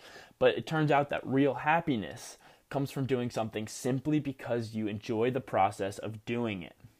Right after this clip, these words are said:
So, for example, take my father. My dad loves sailing. He used to go sailing pretty often. It's hard. So is maintaining the boats all year. It's a financial and a manual burden.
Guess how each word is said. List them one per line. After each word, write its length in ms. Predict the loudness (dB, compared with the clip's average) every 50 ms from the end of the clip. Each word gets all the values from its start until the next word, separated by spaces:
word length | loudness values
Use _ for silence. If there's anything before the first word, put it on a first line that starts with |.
| _ _ _ _ _ _ _ _ _ _ -20 -18 0
So, 340 | 4 6 6 6 4 0 -6 -12 -14 2
for 120 | 4 6
example, 360 | 6 8 6 4 4 4 2
take 200 | 2 2 2 2
my 120 | 4 2 4
father. 500 | 6 8 8 8 6 2 -4 -14 -18 -20 _ -20 -20 -20 -4 0
My 100 | 2 4
dad 320 | 6 6 6 4 2 0
loves 500 | 0 0 2 4 4 2 2 0 -2 -8 -12
sailing. 540 | -10 -6 -4 -4 -2 -4 -4 -8 -12 -16 -12 -2
He 80 | 2 2
used 140 | 2 4 6
to 60 | 6
go 200 | 6 6 6 4 -2 _ _ -10
sailing 360 | -4 0 0 2 2 0 0
pretty 220 | 0 2 2 4 6
often. 440 | 6 6 6 4 2 -4 -10 -12 -14 -18 _ _ _ _ _ -20 -20 -2 0
It's 160 | 0 0 4
hard. 420 | 6 6 6 6 6 2 -4 -10 -20 _ _ _ _ _ _
So 220 | _ 0 4 6 6
is 120 | 6 6
maintaining 460 | 4 0 -2 -2 -2 0 0 0 0
the 60 | -2 -2
boats 380 | 2 6 6 6 6 6 4
all 140 | 0 0 0
year. 280 | -2 -6 -10 -14 -14 -16 _ -20 -20 -14 -12
It's 140 | -6 -4 -4
a 60 | 0
financial 480 | 0 0 0 2 0 -2 0 0 0
and 120 | 0 0 0
a 40 | -2
manual 440 | -2 0 0 0 0 0 0 0
burden. 440 | 0 0 0 0 0 -2 -4 -10 -18